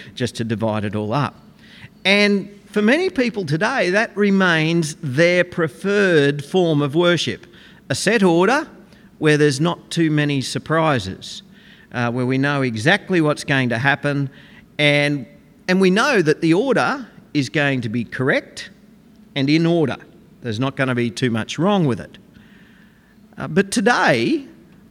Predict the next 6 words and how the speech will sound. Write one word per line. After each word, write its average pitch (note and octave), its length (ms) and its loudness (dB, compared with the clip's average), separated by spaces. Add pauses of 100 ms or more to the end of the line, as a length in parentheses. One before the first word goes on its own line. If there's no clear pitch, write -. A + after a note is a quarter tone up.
(120)
the F3+ 160 0
most G3 420 0
popular A#3 580 -2
form D3+ 320 -2
of G#2+ 120 -6
worship G#2+ 440 -6